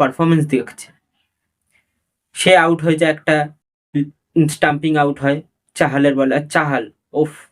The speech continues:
কি বল না করলো কালকে। চাহাল কালকের একা হাতে ম্যাচ ঘুরিয়েছে বলতে গেলে। রমনদীপ আউট হয়, এরপরে রাসেল ভেবে হয়তো বোঝাচ্ছিল যে এক ওভারে যখন দুটো ছয় একটা চার মারলো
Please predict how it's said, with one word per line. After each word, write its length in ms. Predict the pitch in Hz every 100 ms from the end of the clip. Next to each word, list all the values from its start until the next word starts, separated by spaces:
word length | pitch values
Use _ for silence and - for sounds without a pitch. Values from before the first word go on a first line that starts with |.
| _
কি 100 | - 147
বল 160 | 143 143
না 100 | 156 151
করলো 320 | 151 143 135
কালকে। 340 | 131 117 113 110 _ _ _ _ _ _ _ _ _ _ _ _ _ _ _ _ -
চাহাল 320 | 151 147 185
কালকের 400 | 185 180 175 202 -
একা 240 | 165 165 196
হাতে 200 | 202 208
ম্যাচ 220 | 175 156
ঘুরিয়েছে 400 | 143 135 123 117 120
বলতে 260 | 127 120 113
গেলে। 200 | 110 101 - _ _ _ _ _ _ _ -
রমনদীপ 440 | 147 170 170 170
আউট 200 | 160 156
হয়, 220 | 147 143 151 151 _ _ -
এরপরে 380 | 156 156 170 175 180 175 _
রাসেল 460 | 139 147 151 220 220 233 170 _ _ _ _ -
ভেবে 320 | 143 180 214 180 131
হয়তো 260 | 151 190 196 180 151
বোঝাচ্ছিল 440 | 170 202 - 240 220
যে 120 | 208 190 175
এক 80 | 175
ওভারে 200 | 190 202
যখন 180 | 190 196
দুটো 180 | 175 185
ছয় 180 | 190 185
একটা 160 | 170 190
চার 180 | 190 175
মারলো 320 | 175 180 160